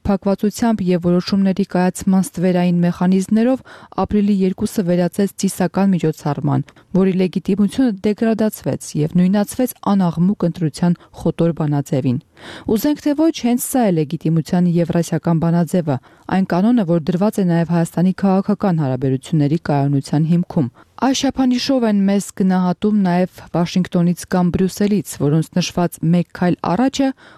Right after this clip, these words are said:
ոչ թե ժողովրդավարության գնահատման չափանիշ է,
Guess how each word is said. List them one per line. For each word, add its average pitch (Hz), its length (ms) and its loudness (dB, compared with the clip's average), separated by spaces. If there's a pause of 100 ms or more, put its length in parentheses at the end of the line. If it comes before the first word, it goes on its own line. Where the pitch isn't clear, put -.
ոչ 262 160 2
թե 254 180 -2 (220)
ժողովրդավարության 202 1040 0
գնահատման 185 640 0
չափանիշ 202 480 0
է, 269 120 0